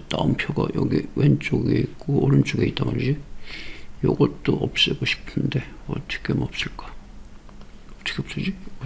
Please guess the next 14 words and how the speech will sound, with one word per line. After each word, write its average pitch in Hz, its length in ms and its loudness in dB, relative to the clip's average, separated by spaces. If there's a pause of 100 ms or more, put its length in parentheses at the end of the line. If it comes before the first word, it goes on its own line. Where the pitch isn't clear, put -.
(220)
렛 123 200 -2
함수를 - 300 -2
써야 - 160 0
되겠네. - 240 -2 (720)
렛, - 140 -2 (1080)
알트, 135 420 -2
엔터, 143 340 0 (240)
데이터, - 600 -2
스. - 680 0 (1000)
요거 127 160 0
쓰고, - 500 0 (1700)
그러면 - 420 2 (1900)
알트, - 340 -2
엔터에서 120 580 0